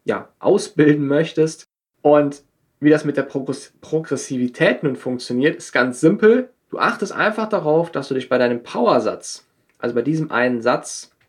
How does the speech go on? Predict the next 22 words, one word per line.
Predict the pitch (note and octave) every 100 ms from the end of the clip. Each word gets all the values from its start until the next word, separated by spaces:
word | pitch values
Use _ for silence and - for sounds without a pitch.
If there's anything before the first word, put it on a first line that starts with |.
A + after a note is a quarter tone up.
| _ _ -
wo | A#2+ A#2+
du | A#2+ A2+ A2+ -
wirklich | B2 A2 -
Gas | - C3+ D#3+ -
gibst, | B2 - - - _ _ _ _ _ _ _ _ _ _ _
dich | - D#3+ -
entweder | F3+ A3+ F3+ E3
bei | C3 B2+
den | B2+ B2
Wiederholungen | A#2+ A2 E3+ A#3 F3 C3 C#3+ G3 - _ _ -
oder | G#3 A#3 G#3 G3+ -
beim | - C3+ D3 D3 -
Gewicht | B2 C3+ C#3 - -
steigerst | - - C3+ C3+ C#3 G#2+ - - - -
im | E3 G3+
Vergleich | - C#3 B2+ C3 C#3 -
zur | - D3+ D3
letzten | D3 D#3+ - - - D3 C#3+ D3
Trainingseinheit. | - - G#2+ A#2+ A2+ G#2+ - - G#2 G#2+ - F#2+ - - _ _ - -
Sagen | _ B2+ D3+
wir | D#3+
mal, | C#3 B2+ B2+ -